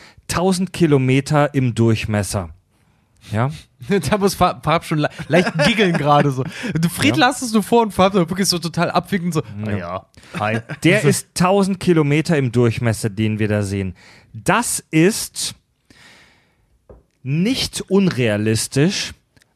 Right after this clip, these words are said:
Speaker 1: aber voll übertrieben. <laughs>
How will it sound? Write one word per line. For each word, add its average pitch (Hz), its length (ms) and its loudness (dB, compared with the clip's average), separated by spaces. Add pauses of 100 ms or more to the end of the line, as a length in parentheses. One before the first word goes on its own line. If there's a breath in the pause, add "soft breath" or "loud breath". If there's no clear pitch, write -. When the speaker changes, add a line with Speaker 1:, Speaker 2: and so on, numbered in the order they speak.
(120)
Speaker 1:
aber 139 600 2 (180)
voll - 600 0
übertrieben. 104 1000 0
<laughs> - 40 -14